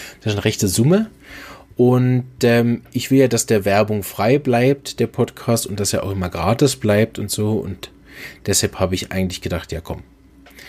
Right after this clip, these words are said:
das ist halt dein Investment in die Homöopathie. Ich habe aber gemerkt, dass ich da höhere Ziele habe. Und für höhere Ziele,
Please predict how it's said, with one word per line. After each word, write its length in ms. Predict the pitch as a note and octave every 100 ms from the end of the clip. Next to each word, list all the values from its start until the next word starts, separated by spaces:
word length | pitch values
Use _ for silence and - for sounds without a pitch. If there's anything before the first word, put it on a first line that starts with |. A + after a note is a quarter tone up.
| - -
das 180 | G#2 -
ist 40 |
halt 200 | G2+ -
dein 220 | F#2 A2
Investment 640 | - A2+ G#2+ - A#2+ G#2+ -
in 140 | A2 G2
die 100 | F#2+
Homöopathie. 680 | G2 F#2+ - - C3 G3 - _ - - -
Ich 60 | -
habe 120 | C3+
aber 140 | C3 B2
gemerkt, 440 | A2 G2+ C#3 -
dass 80 | A#2
ich 120 | A2
da 120 | A2
höhere 400 | G2 A2 C#3 B2+
Ziele 380 | - - F#2+ F2
habe. 400 | F2+ F#2+ B2 F#3 - _ _ _ _ _ _ _ _ _ _ _ _ - -
Und 220 | A2+ A2
für 180 | - G#2+
höhere 360 | A2+ C3 C3
Ziele, 580 | B2+ - C#3 D3 D3+ D#3